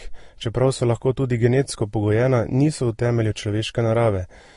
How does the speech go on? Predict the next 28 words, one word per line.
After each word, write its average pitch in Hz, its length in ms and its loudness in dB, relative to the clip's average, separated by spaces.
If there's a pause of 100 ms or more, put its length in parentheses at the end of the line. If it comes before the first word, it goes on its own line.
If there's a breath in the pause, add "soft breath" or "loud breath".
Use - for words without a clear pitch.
(180 loud breath)
Istospolni 135 800 0
imajo 123 300 2
sicer 123 360 -4
po 117 140 -2
tej 120 320 2
determiniranosti 110 1040 0
pravico 110 460 -4
do 101 120 -4
formalne 104 480 -2
zveze 127 440 -2 (420 loud breath)
in 110 120 -2
do 107 80 0
svojega 117 420 0
načina 107 400 0
življenja. 104 540 0 (460 loud breath)
Po 117 120 -2
razumskem 131 720 0
in 113 180 -2
absolutnem 127 580 0
merilu 120 420 0 (340 loud breath)
naravnega 110 500 2
zakona 123 640 0
pa 113 100 -2
nimajo 120 360 0
pravice 110 460 -2
do 104 120 -2
posvojitve 110 520 -4
otroka, 110 480 -2